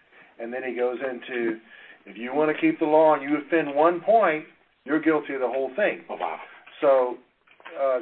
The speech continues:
Speaker 1: keeping these guys from getting sidetracked by defending their sin is not as bad as somebody else's. No, your sin's bad. It's not
Speaker 2: Right.
Speaker 1: good. You need a Savior. And that's what's the beautiful part of Christianity is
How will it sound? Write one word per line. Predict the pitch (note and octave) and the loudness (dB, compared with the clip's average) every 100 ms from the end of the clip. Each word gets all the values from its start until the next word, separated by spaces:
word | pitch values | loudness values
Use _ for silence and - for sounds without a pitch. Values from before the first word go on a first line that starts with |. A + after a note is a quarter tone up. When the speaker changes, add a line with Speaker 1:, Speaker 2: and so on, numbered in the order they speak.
| - | -4
Speaker 1:
keeping | F3 D3+ | -6 -6
these | C3+ B2+ | -8 -2
guys | D3 C#3 - | 2 2 -2
from | |
getting | B2 A#2 A2+ | -10 -10 -2
sidetracked | D#3 D#3+ D#3 C3 - | 0 2 0 -6 -6
by | A#2 | -8
defending | A2+ A2 E3 E3 D3+ A#2 | -8 -8 -4 -2 -2 -6
their | A2 - | -8 -6
sin | F3 E3+ A#2 | -4 -4 -6
is | G#2+ | -8
not | B2+ B2+ A#2 | -4 -4 -4
as | G#2 | -6
bad | A#2+ A#2 | -6 -6
as | A2 | -8
somebody | C3 A2 G#2 C3 | -10 -10 -8 -2
else's. | E3+ E3+ A2+ G2+ - - - - - | 0 0 -6 -14 -14 -20 -18 -18 -8
No, | C#3 C#3+ C3+ | 0 2 2
your | C3+ C#3+ - | -2 -10 -4
sin's | D3+ D3+ A#2+ | -4 -4 -2
bad. | C#3+ D#3+ C3+ F#2 - _ | 2 4 2 0 -8 _
It's | - | -12
not | B2+ A#2+ G#2 | -6 -4 -4
Speaker 2:
Right. | |
Speaker 1:
good. | C#3+ G2 | -6 -8
You | G2 G#2+ | -12 -10
need | A#2 A2 | -8 -10
a | G#2+ - | -10 -8
Savior. | C3 - F#2 - - - - - - | -8 -8 -14 -18 -20 -20 -20 -20 -8
And | B2 | 0
that's | D3 D#3+ | 2 2
what's | D#3+ D3 - | 0 -4 -8
the | C3 | -12
beautiful | B2+ C3 - A#2 - | -10 -12 -10 -10 -4
part | - D3+ | 2 2
of | B2+ | 2
Christianity | - - B2+ C3 D#3+ D3 | -6 -12 -10 -4 -4 -4
is | A#2+ | -4